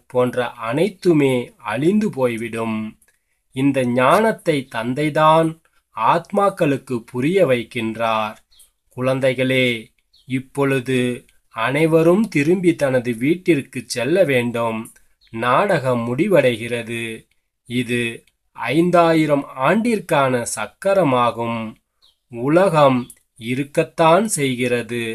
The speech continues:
ஆனால் இது சுற்றுவதற்கு ஐந்தாயிரம் ஆண்டுகள் ஏற்படுகிறது. எத்தனை ஆத்மாக்கள் இப்போது இருக்கிறார்களோ, அனைவருமே தங்களுக்கு, தங்களுடைய வீட்டிற்கு திரும்பி சென்று விடுவார்கள்.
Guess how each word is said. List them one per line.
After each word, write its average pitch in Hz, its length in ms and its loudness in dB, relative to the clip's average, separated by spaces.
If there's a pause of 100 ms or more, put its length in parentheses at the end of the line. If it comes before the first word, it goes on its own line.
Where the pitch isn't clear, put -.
(500)
ஆனால் 117 500 0 (320)
இது 120 260 -6
சுற்றுவதற்கு 127 960 -2 (360)
ஐந்தாயிரம் 127 760 0 (100)
ஆண்டுகள் 156 600 0
ஏற்படுகிறது. 113 920 -8 (800)
எத்தனை 123 580 0 (160)
ஆத்மாக்கள் 170 720 0
இப்போது 120 460 -4 (100)
இருக்கிறார்களோ, 143 880 -2 (680)
அனைவருமே 175 840 2 (180)
தங்களுக்கு, 127 760 -2 (140)
தங்களுடைய 123 600 -2
வீட்டிற்கு 135 720 -2 (440)
திரும்பி 175 380 -2
சென்று 120 400 -6
விடுவார்கள். 117 760 -4